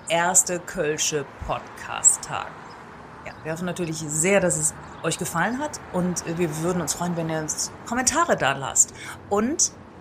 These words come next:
ihr hört es raus, es war der erste. Das heißt, im nächsten Jahr geht es weiter. So ist zumindest der Plan. Und da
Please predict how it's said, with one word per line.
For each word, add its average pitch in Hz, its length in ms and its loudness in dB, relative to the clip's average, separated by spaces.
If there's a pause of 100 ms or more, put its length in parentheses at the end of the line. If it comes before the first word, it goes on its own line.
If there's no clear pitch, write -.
(120)
ihr 165 100 -2
hört 151 100 -2
es - 160 0
raus, 110 220 -2
es 269 140 -4
war 147 80 -2
der 139 160 -6
erste. 135 300 0
Das 175 220 4
heißt, 214 300 6
im 175 160 0
nächsten 151 380 -4
Jahr 247 420 -2
geht 320 160 -6
es - 160 2
weiter. - 280 -2
So - 140 -8
ist - 100 -10
zumindest 330 360 -2
der 330 60 2
Plan. 165 300 -2 (200)
Und 180 220 -4
da 311 400 2